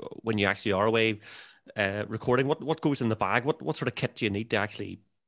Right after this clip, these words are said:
do one of these videos? What, what, what are you carting around with you to, to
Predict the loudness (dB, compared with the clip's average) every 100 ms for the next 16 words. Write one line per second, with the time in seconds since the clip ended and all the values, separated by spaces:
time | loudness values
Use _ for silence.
0 | 2 2 2 0 -2 -4 -4 -2 -2 -4
1 | -4 -2 -2 -2 -2 -2 -2 -4 0 2
2 | 2 0 -2 -2 0 0 0 -2 -4 -6
3 | -12 _ _ _ -4 -4 -4